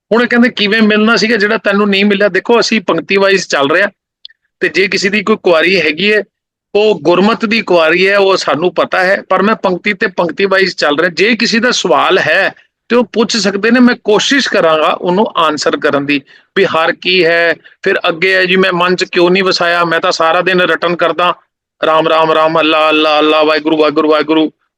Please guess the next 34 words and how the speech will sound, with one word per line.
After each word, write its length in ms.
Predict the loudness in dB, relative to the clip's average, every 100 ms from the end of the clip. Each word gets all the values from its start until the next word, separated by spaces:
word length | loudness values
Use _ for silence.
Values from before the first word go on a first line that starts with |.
| -4
ਗੋਡ, 260 | 2 2 2
ਗੋਡ, 320 | 2 2 2
ਗੋਡ, 320 | 2 2 0
ਹੈ 200 | -4 0
ਨਾ, 140 | 0
ਜੀਸਸ, 360 | 0 -2 -2 -2
ਜੀਸਸ, 240 | -2 -4 -4
ਮੈਂ 140 | -4 -2
ਕਰਦਾ 240 | -2 0
ਹੀ 100 | 2
ਹਾਂ 80 | 2
ਸਾਰਾ 200 | 2 0
ਕੁਛ, 200 | -2 -4 _ _ _ _ _ -6
ਪਰ 120 | 0
ਇਹ 140 | 2 4
ਮਨ 380 | 2 2 0
'ਚ 140 | -2 0
ਨਹੀਂ 280 | 2 2 2
ਵਸਿਆ 340 | 0 0 0
ਹੋਇਆ।" 300 | 2 2 2
ਇਹਦੀ 380 | 2 0 0 2
ਅਲੱਗ 300 | 2 0 0
ਇੱਕ 260 | -2 0
ਆਪਾਂ, 360 | -2 0 -2 -2 _ _ _ -2
ਜਾਂ 120 | 0
ਹੁਣੇ 260 | 2 2 2
ਜੇ 160 | 0
ਕੋਈ 140 | 0 0
ਸਵਾਲ 280 | 2 0
ਕਰੇਗਾ 280 | 0 -2 -2
ਤੇ 120 | 0
ਆਪਾਂ 200 | -2 0
ਕੋਸ਼ਿਸ਼ 400 | 0 0 0 -2
ਕਰਾਂਗੇ। 340 | -4 -6 -10